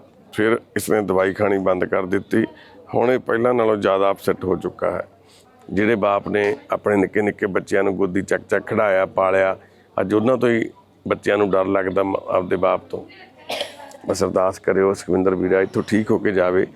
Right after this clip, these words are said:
ਜਿਹੜੇ ਪੰਚਾਇਤ ਦੇ, ਪਿੰਡ ਦੇ ਪਤਵੰਤੇ ਸੱਜਣ ਲੈ ਕੇ ਆਏ ਨੇ,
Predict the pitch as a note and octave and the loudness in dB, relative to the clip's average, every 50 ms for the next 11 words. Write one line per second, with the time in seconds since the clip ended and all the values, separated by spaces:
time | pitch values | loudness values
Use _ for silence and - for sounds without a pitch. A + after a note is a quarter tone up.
0 | - - - - - _ _ - F#2+ F#2+ G2 - - G2 F#2+ - - G2 G2 F#2+ | -16 -20 -20 -20 -20 _ _ -2 0 0 0 0 0 -2 0 0 2 2 2 0
1 | F#2 F#2+ G2 F#2+ - - G2 G2 F#2+ F#2+ F#2+ G2 G2 G2 - - - _ _ - | 0 -2 -2 -2 0 0 0 0 0 0 0 0 0 0 -2 -6 -12 _ _ -8
2 | G#2 F#2 G2+ G2 F#2+ G2 F#2 - G2 F#2 G2+ F#2 F#2 G2 F#2+ F#2+ F#2+ F#2+ F#2+ - | -4 0 0 2 0 0 -2 -4 -2 -2 -2 -2 0 0 0 2 0 0 0 -2
3 | - G2+ G2+ G2 G2 G2 G2+ G#2 G#2 | 0 0 2 2 2 2 0 -2 -2